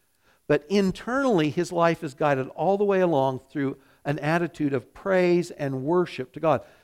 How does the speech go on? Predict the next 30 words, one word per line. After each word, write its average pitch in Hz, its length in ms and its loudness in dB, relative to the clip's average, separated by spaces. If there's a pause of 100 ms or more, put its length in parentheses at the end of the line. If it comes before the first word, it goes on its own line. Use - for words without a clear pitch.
(120)
Faithfulness 190 680 -2
was 151 160 -4
seen 165 300 -4
as 143 260 -2
worship 151 680 0
of 135 300 -2
God. 131 580 -2 (760)
Think 127 160 -10
of, 117 280 -4
uh, 123 140 0
Hebrews, 143 420 -2
I 127 100 2
think 151 220 -6
it's 135 140 -8
Hebrews 139 440 -4
two, 160 400 2 (540)
where 156 200 6
it 151 160 -6
qu-, 190 180 2
it 147 260 0
applies 190 640 2
to 160 120 -4
Jesus 156 520 -4
the 147 100 -2
phrase 165 420 2
that 147 160 -10
said, 160 240 0
"In 143 120 -2
the 135 80 -2
midst 180 600 0